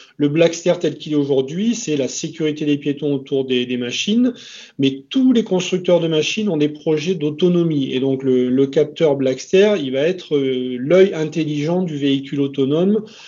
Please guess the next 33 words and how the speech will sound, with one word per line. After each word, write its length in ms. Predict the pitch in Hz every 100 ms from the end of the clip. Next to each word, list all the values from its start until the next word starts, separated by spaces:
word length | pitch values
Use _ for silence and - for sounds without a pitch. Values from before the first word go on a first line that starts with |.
| - -
que 100 | -
ce 160 | 151 170
soit 360 | - - 170 156
dans 120 | 151
le 60 |
secteur 640 | 147 160 147 - 156 156 143
du 100 | 127
chariot 460 | - 170 147 147 147
élévateur 720 | 135 127 123 - 147 156 143
et 60 |
de 60 | 120
la 60 | 123
logistique, 760 | 127 120 123 - 180 208 - _ - - _
ou 180 | 175 190
de, 320 | 170 151 139
du 160 | 135 131
véhicule 480 | 131 135 131 - 165
de 80 | 151
construction. 640 | 147 139 143 - 123 117
Donc, 200 | 117 120
notre 360 | 123 143 - 160
feuille 240 | - 147
de 100 | 135
route, 320 | 127 160 208
c'est 200 | - 143
de 80 | 127
poursuivre 560 | 127 156 - 175 147 143
cette 240 | 147 131
croissance 520 | - 131 - 180 180
et 60 | 139
d'accompagner 640 | 135 135 175 175 170 170
les 100 | 156
constructeurs 760 | 151 143 - 139 135 165 185